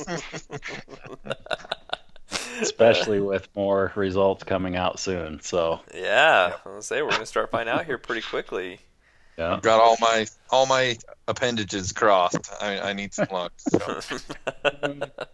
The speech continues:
Speaker 2: Nice.
Speaker 1: Uh, well, I hope I, I hope I get something this year. Well, and let me, let me keep going on the, on Curtis's luck. Him and I put in for the same tag last year. Same points,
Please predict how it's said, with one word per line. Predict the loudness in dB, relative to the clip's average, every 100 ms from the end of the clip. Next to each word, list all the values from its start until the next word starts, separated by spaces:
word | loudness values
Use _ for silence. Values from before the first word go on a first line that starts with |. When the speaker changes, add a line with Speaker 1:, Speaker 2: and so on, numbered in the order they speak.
| -18 -18 -14
Speaker 2:
Nice. | -10 -8 -8 -6 -6 -6
Speaker 1:
Uh, | -6 -4 -2 -2 0 -2 0
well, | 0
I | 2
hope | 0 4
I, | 2 2 -12 -10
I | -8
hope | -4 -2
I | 0
get | 0 -2
something | -4 0 -2 -2 -12 -12 -18 -20 _ _ -12
this | -8 -6 -2
year. | 0 0
Well, | 0
and | 0 -2
let | -2
me, | -4 -4
let | -6
me | -4
keep | -6 -8 -2
going | 0 2 2
on | 0
the, | -4
on | -6 -8 -14 -20 -10
Curtis's | -8 -8 -10 -6
luck. | -6 -6 -6
Him | -2
and | 0
I | 0
put | -2 -4
in | -4
for | -8 -10
the |
same | -6 -6 -4
tag | -2 -2 0
last | 0 0 -4
year. | -6 -6 -8 -16 -20 -20 _ -14
Same | -4 -4 -4
points, | -2 0 0 -4 -10 -14